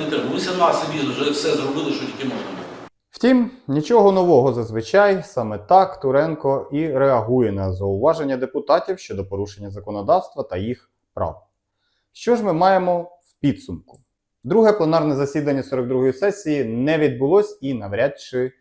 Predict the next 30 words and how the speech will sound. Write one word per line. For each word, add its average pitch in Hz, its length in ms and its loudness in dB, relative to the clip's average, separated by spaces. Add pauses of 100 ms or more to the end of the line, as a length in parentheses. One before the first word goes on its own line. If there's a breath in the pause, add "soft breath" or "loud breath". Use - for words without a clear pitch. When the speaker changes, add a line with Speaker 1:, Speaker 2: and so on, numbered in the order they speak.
(460)
Speaker 2:
відбудеться. 120 560 -2
Не 151 80 0
думаю, 185 260 2
що 139 120 -8
Туренко 135 360 0
змусить 127 320 -4
депутатів, 160 480 -4 (140)
е, 113 280 0
брати 123 420 4
участь 139 640 -4
у 110 200 -8
сесії, 135 720 -2 (120)
по 113 80 -4
якій 107 200 -4
проводяться 104 580 -6
слідчі 101 420 -10
дії. 95 360 -12 (440 soft breath)
Будемо 196 400 0
очікувати 143 840 -2
розпорядження 131 800 0
про 127 180 -4
скликання 135 560 -4
сорок 143 280 -8
третьої 104 380 -2
сесії 147 440 -4 (160)
і 101 40 -8
пильнувати, 98 560 -2
щоб 120 220 -6
усі 123 360 -4
наші 95 260 -8